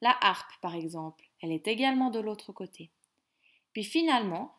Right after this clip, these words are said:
dans la famille des bois, on peut voir que plutôt que d'être sur une ligne, ils sont sur deux différentes lignes. Ça, c'est quelques différences qu'on pouvait repérer sur cette disposition-là de l'orchestre de la Suisse romande.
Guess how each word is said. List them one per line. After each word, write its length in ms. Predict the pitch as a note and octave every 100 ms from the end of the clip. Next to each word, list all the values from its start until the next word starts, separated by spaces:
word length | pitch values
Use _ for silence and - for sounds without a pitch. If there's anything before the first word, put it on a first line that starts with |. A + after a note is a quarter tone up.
| _
dans 120 | G#3
la 120 | A#3
famille 340 | A#3 B3+ C4+ A#3
des 140 | G3
bois, 400 | D#3+ D#3 - C#4 -
on 140 | G#3+
peut 120 | A#3
voir 300 | A3 C4+ C#4
que 80 | A#3
plutôt 340 | G#3+ C4+ D#4+
que 120 | D#4 B3
d'être 340 | G#3+ G#3+ -
sur 220 | - D#4+
une 180 | C#4 G#3+
ligne, 300 | E3 F3 A#3+ - - _
ils 140 | B3
sont 340 | C4 - G#3 A3
sur 380 | - A3+ A#3 -
deux 260 | F#3+ C4
différentes 580 | G#3+ G#3+ G#3 F3+ D#3+ -
lignes. 120 | - - _ _ _ _ _ _
Ça, 140 | - F#4
c'est 180 | D4
quelques 320 | C4 C4+ C#4 A3+
différences 560 | A3+ G3 F3 A3 C#4
qu'on 140 | - G#3
pouvait 260 | F#3+ F3+
repérer 640 | F#3+ C#4+ A#3+ F3+ E3 D#3+ - - _ _
sur 420 | - - A#3+ B3 C4 _ _ _
cette 300 | - G#3 F3+
disposition-là 920 | F#3 - A#3 G3 F3 - D#3+ D#3+ D#3+ -
de 100 | E3+
l'orchestre 440 | E3+ - B3 C4
de 60 | F3+
la 120 | E3+
Suisse 260 | - F#3 -
romande. 360 | - D3 D3+